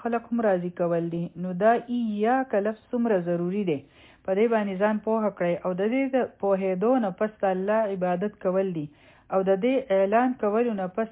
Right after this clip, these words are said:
داسې نشي کېدی چې زه د الله خو نشم منلی، خو د نورو ټولو به واورم. داسې نشي کېدی. او چې څوک په دې لفظ پوهه شي، نو هغوی په دې خبره ځان پوهه کړي چې کله د الله حکم راشي او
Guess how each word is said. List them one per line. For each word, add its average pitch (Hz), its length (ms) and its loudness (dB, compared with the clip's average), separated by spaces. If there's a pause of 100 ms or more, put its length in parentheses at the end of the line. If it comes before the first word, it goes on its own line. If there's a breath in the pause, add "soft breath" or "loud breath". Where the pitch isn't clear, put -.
(120)
داسې 233 280 0
نشي 262 300 -4
کېدی 196 320 -2
چې - 140 -12
زه 220 120 -2
د 214 40 2 (160)
الله 202 380 0 (800 soft breath)
خو 208 260 -2
نشم 269 420 2
منلی، 190 400 0
خو 202 220 -2
د 190 180 2
نورو 247 400 2 (400)
ټولو 233 320 0
به 185 160 6
واورم. 175 400 4 (220)
داسې 233 280 2
نشي 247 300 -4
کېدی. 170 280 -2 (100)
او 185 100 -2
چې 185 120 -12 (120)
څوک 269 160 0 (100)
په 196 160 0
دې 226 100 2 (120)
لفظ 247 180 -4 (140)
پوهه 285 340 2
شي، 285 220 -2
نو 196 100 0
هغوی 196 260 -2
په 196 120 0
دې 196 80 -2 (100)
خبره 180 380 -2
ځان 208 320 -2
پوهه 262 360 0
کړي 302 160 -2 (840 loud breath)
چې - 80 -8 (120)
کله 285 240 4
د 220 200 4
الله 196 360 2
حکم 226 380 -2
راشي 185 400 0 (880 soft breath)
او 190 120 0